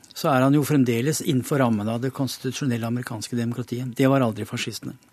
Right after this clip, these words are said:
Foreløpig så har han ikke de-, bevisst voldsstyrkene. Det er han heller ikke. Jeg vil heller kalle ham en høyrepopulist. Og hvis nå det amer-, det republikanske lederskapet nekter ham nominasjonen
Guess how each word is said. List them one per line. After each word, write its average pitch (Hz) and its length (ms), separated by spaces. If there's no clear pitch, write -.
Foreløpig 143 400
så 156 80
har 143 100
han 143 100
ikke 131 300
de-, 131 160
bevisst 131 560
voldsstyrkene. 131 840
Det 123 120
er 120 40
han 120 100
heller 104 220
ikke. - 160
Jeg 135 80
vil 123 160
heller 131 300
kalle 117 260
ham 131 120
en 147 120
høyrepopulist. 131 680
Og 135 160
hvis 214 400
nå 156 220
det 156 80
amer-, 139 320
det 139 300
republikanske 151 640
lederskapet 151 720
nekter 170 540
ham 131 100
nominasjonen 151 720